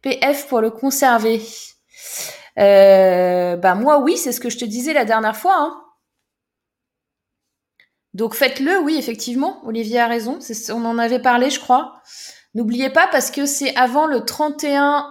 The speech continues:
décembre. Après, ce sera, euh, perdu, votre diff.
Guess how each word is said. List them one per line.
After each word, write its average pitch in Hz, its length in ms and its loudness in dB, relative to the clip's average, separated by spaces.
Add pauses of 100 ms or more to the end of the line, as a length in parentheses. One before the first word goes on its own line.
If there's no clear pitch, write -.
(120)
décembre. 214 840 -2 (640)
Après, 294 400 -2
ce 277 140 -4
sera, 240 600 4
euh, 202 520 0
perdu, 269 640 -4
votre 208 320 -8
diff. - 540 -10